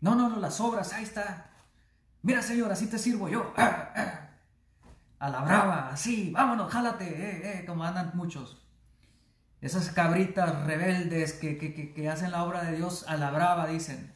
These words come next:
vámonos, jálate. Eh, esto está sucediendo en este tiempo. Tenemos estos dos tipos de obreros.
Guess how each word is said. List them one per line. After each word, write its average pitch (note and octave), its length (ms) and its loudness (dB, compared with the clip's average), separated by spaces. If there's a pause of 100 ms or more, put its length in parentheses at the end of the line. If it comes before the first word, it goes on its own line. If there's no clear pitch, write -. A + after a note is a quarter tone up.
(200)
vámonos, A3 420 6
jálate. G3 760 -6 (1300)
Eh, D3+ 680 -6 (1400)
esto D#3+ 220 -2
está G3 160 0
sucediendo G#3 600 0
en F#3 60 -4
este E3 180 -6
tiempo. C#3 380 -10 (1160)
Tenemos E3 380 2
estos F#3 240 -2
dos F3+ 260 -4
tipos F3+ 340 -4
de D3+ 80 -4
obreros. C#3+ 640 -4